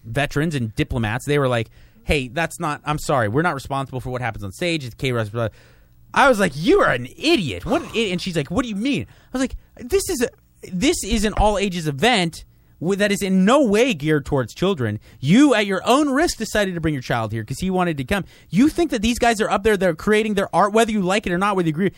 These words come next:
you think that they're under any responsibility to cater it to your child and make it family fr-, uh, family friendly? And she's like, "I do. I think this is, this isn't, uh, th-, I, I was given no warning that this would be,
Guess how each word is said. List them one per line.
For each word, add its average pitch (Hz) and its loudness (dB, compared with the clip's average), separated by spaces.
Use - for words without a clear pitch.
you 208 -2
think 320 0
that 226 -4
they're 220 4
under 196 -2
any 262 0
responsibility 226 0
to 202 -6
cater 202 0
it 233 -4
to - -8
your 135 -2
child 208 -2
and 165 0
make 170 0
it 165 -6
family 185 -4
fr-, - -18
uh, 160 0
family 240 4
friendly? 277 0
And 208 0
she's 240 2
like, 226 2
"I 202 4
do. 285 6
I 190 4
think 247 -2
this 247 0
is, 233 -2
this 233 2
isn't, 262 0
uh, 185 2
th-, 180 -6
I, 247 4
I 226 2
was 233 0
given 214 -2
no 302 6
warning 214 2
that 175 0
this 202 -4
would 208 -2
be, 165 -4